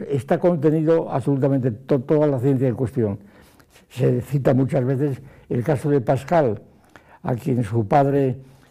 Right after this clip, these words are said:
le quitaba Euclides para que se fuera a pasear. Entonces Eucl-, eh, Pascal, pues, que tenía un gran talento matemático, eh, indudable, reconocido,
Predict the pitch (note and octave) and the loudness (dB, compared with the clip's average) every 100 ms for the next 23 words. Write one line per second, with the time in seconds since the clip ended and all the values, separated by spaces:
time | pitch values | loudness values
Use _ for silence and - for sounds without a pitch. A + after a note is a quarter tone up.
0 | - D3+ C3+ C3 C3 B2 - C3 D#3 D3 | -8 -4 0 0 -2 -4 -6 -2 2 4
1 | C#3+ C3+ A2+ D3 D3 B2 G2+ - A#2+ A2+ | 2 0 0 0 2 0 -4 -2 0 -2
2 | G2 B2 G#2+ A#2+ A2 G#2+ - C3+ C#3 C#3+ | -2 -4 -4 -2 -2 -4 -2 0 0 -2
3 | B2+ C#3+ D#3 G3 - - - - _ - | -2 0 0 0 -6 -20 -20 -20 _ -10
4 | A#2+ C3+ C3 C3+ B2+ C#3+ C#3 D#3+ E3 C3+ | -2 0 2 0 0 -2 -4 -4 -4 -2
5 | C3 C3 A2+ B2+ - E3 C#3+ D3 B2 G#2 | -4 -4 -2 -4 0 0 0 0 -2 -4
6 | - - - - A#2+ A#2+ B2 B2+ C3 A2+ | -14 -20 -20 -8 -2 0 2 2 0 0
7 | A#2+ A#2+ A#2+ B2 A2 B2+ C3+ B2+ C#3+ F3 | 0 0 0 0 0 0 0 0 0 0
8 | F3 - - _ _ - - B2 C3+ A2 | -2 -14 -20 _ _ -6 -4 -2 -2 -2
9 | A2 B2+ C3+ D#3 D#3+ C#3 C3 G#2 A2 G#2 | 2 2 2 0 -4 -6 -2 0 0 0
10 | B2 C3+ D#3+ | 0 0 -2